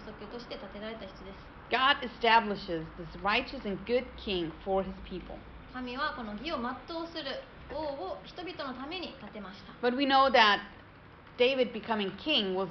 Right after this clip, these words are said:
Speaker 2: not an overnight success.
Speaker 1: いや、もう皆さん分かる通り、ダビデは一夜にして、まあ、王になったわけではないですよね。
Speaker 2: This was over A decade of struggle, right, that finally bears fruit.
Speaker 1: 本当に何年も何年もその、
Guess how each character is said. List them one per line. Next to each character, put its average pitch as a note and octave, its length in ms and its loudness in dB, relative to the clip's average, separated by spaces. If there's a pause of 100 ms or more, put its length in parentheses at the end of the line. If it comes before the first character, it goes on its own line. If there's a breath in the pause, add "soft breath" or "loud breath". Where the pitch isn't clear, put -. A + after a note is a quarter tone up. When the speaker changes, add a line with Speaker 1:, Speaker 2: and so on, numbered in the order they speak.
Speaker 2:
not G3 240 6
an E3+ 80 -4
overnight E3+ 480 -2
success. - 320 -10 (400)
Speaker 1:
い - 20 -10
や、 A3+ 60 -8
も A#3 80 -6
う A#3 80 -6
皆 C#4+ 160 -8
さ C#4 160 -6
ん C4 80 -4
分 D#4+ 80 -4
か D#4+ 60 -2
る D#4+ 100 -6
通 C4+ 160 0
り、 B3+ 80 -4
ダ C#4+ 100 -4
ビ D#4+ 120 -8
デ D4+ 80 -4
は B3 80 -2
一 C4+ 180 -6
夜 A4+ 160 -8
に F#4 100 -8
し - 120 -12
て、 D#4 360 -2
ま G3+ 160 -6
あ、 C#4 60 -6
王 D#4+ 100 0
に C4+ 120 -4
な B3 100 -4
っ - 80 -10
た G#3+ 100 -6
わ G#3+ 80 -4
け A#3 100 -8
で G#3 60 -8
は F#3+ 80 -8
な G3 140 -12
い - 20 -10
で F#3+ 140 -12
す - 40 -16
よ - 120 -14
ね。 G3+ 120 -12 (340)
Speaker 2:
This B3+ 180 -2
was C4+ 260 2
over C#4+ 460 6 (600)
A A3+ 60 2 (120)
decade C4+ 420 4 (680)
of A3+ 120 0
struggle, A3 680 2
right, F3+ 200 -2
that F#3+ 100 2 (120)
finally A3 340 2
bears F3 260 0 (160)
fruit. - 140 -8 (260)
Speaker 1:
本 B3 120 -6
当 B3+ 80 -8
に A#3+ 60 -6
何 D4+ 200 -4
年 D4+ 120 -4
も C4 80 -6
何 D4 220 -6
年 E4 120 -4
も C4+ 160 -4
そ B3 120 -10
の、 A#3 60 -10